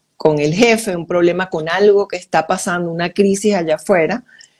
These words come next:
y volvemos a lo mismo, no hay mucho que solucionar allá afuera,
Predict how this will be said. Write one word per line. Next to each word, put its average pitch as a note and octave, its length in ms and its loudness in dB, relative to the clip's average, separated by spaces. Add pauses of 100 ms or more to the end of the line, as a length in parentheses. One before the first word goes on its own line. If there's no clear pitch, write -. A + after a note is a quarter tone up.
(160)
y F#3+ 60 8
volvemos E3 480 2
a G3 40 -2
lo E3 120 0
mismo, A#3 320 -2
no D#3+ 320 -4
hay F3+ 200 2
mucho F#3+ 360 0
que F#3 140 -2
solucionar E3 760 0
allá D#3+ 220 4
afuera, G3 500 0